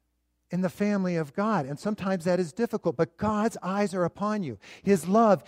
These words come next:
is with you. "Behold, what manner of love the Father has lavished upon us," John the Apostle wrote, "that we should be called the children of God." Now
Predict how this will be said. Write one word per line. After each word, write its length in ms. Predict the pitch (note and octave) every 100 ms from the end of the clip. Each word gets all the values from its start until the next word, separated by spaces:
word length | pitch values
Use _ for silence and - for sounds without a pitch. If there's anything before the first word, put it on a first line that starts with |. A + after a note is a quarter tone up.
| -
is 240 | - F3+ D#3
with 280 | F3+ A#3 -
you. 200 | C#3+ - - -
"Behold, 580 | F#3+ C#3+ A#3 B3+ G#3 -
what 260 | D#3 A3
manner 380 | G#3 G3 G#3 G3+
of 240 | F#3+ E3+ C#3+
love 400 | F#3 G3+ D#3+ - -
the 100 | -
Father 440 | - - G3 G#3 E3+
has 260 | D3+ C#3
lavished 720 | D#3+ F3+ F#3 G#3+ F3 B2 - - - -
upon 380 | - - D3 C3+
us," 320 | A2+ - -
John 260 | - C#3 C#3+
the 60 |
Apostle 520 | B2+ A#2+ B2+ A#2 - A2
wrote, 320 | G#2+ G2 _ _ - -
"that 200 | C#3 C3
we 140 | D#3+
should 260 | F3+ - C#3
be 120 | C3+
called 440 | - - D#3+ C#3+
the 100 | A#2 G#2+
children 460 | - D3 D3 A2+
of 140 | G#2 -
God." 220 | A#2 B2+ F2 _ _ _ _ _ _ _ _ _ _ _ _ _ _ _ _ _ _ _ _ _ _ -
Now 120 | -